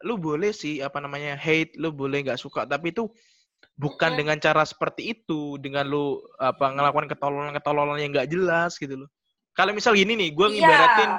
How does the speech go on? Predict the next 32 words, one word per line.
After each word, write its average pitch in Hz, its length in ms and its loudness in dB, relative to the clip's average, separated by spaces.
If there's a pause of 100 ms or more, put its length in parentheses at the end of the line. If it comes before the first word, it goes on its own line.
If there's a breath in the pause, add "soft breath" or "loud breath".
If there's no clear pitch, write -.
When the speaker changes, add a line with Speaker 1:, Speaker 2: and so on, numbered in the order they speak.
(540)
Speaker 1:
ngibaratin 175 580 2
gini, 190 260 -4 (440)
lu 226 260 -2
boleh 156 320 -2
nggak 143 180 0
suka 156 240 -10
Justin 147 360 -4
Bieber, 127 420 -2 (580)
nggak - 160 0
suka - 220 -2
orangnya 185 420 4
ya, 151 200 6 (160)
nggak 143 160 -2
suka 165 140 -2
orangnya 165 340 4
ya, 131 160 2 (440 soft breath)
Speaker 2:
Mm-mm. 233 140 -14
Speaker 1:
tapi 226 220 -2
lu 247 140 0
nggak 170 180 0
bisa 156 240 -4
nutup 170 280 -8
kemungkinan 156 840 -10 (300)
lu 208 140 -8
nggak 170 180 -2
suka 165 300 -8
lagunya. 175 540 -4
Speaker 2:
Kalau 220 200 4
lo 254 120 6
bakal 269 240 4
suka 277 200 2
lagunya. 277 760 2